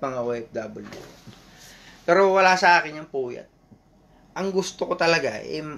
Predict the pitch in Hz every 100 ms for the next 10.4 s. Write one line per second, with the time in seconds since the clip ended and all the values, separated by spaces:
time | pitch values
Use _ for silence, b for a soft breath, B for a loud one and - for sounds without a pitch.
0 | - 135 160 165 156 160 165 160 170 165
1 | 165 156 - - 151 139 139 151 147 135
2 | 156 151 156 160 160 - - - 170 175
3 | 170 180 165 170 190 190 - _ _ -
4 | 139 160 170 165 170 147 143 - 147 -
5 | 120 135 151 160 151 139 - 135 131 -
6 | _ _ 139 175 - _ _ _ _ _
7 | _ - _ _ _ _ B B B B
8 | 170 196 135 113 113 _ - b b b
9 | b - 180 - 156 180 202 208 214 208
10 | 208 - 143 165